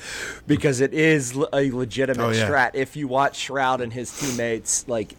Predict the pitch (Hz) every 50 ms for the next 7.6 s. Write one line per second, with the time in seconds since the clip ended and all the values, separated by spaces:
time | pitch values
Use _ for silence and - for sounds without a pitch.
0 | - - 110 143 147 131 117 - - 127 - - 143 - 107 110 113 - - 170
1 | 156 143 143 139 131 113 - - 131 127 123 117 - 127 123 123 113 120 117 107
2 | 107 101 92 90 - 165 156 143 127 104 101 - - - - 113 107 131 147 156
3 | 147 147 135 - - - 175 160 143 127 110 - - - - 120 113 113 107 101
4 | - - 139 135 131 131 123 117 110 - - 127 - 131 113 110 104 - 107 92
5 | 101 - - - 151 143 143 135 127 117 107 101 98 - - - - - - 143
6 | 127 117 107 101 - 123 123 127 123 120 113 113 - 135 131 120 - - 120 107
7 | 104 117 139 127 120 110 104 95 90 - -